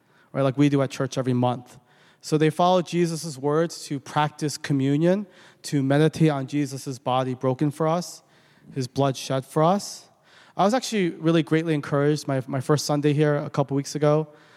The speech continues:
uh, when I saw everyone's heart toward communion. I could tell that, you know, uh, you all saw it as, like, this holy moment.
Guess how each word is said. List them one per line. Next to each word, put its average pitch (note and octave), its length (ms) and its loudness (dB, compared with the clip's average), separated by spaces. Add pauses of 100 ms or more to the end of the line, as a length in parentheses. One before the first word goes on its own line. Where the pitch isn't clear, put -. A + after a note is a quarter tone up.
(180)
uh, C3+ 140 2
when D3 120 2
I D3 40 2
saw E3 240 2
everyone's D#3 320 -4
heart D3 420 -2 (240)
toward C#3 240 -2
communion. B2+ 580 -4 (680)
I C#3 80 -4
could C#3+ 140 -6
tell D3+ 220 0
that, C3+ 280 -4
you D3 80 -8
know, - 260 -8 (360)
uh, - 200 -12 (100)
you D#3 460 -2
all C#3+ 340 2
saw C#3+ 340 0
it - 60 -8
as, C3+ 140 -10
like, B2 120 -10
this B2 140 -8
holy C#3+ 360 0
moment. A#2+ 420 0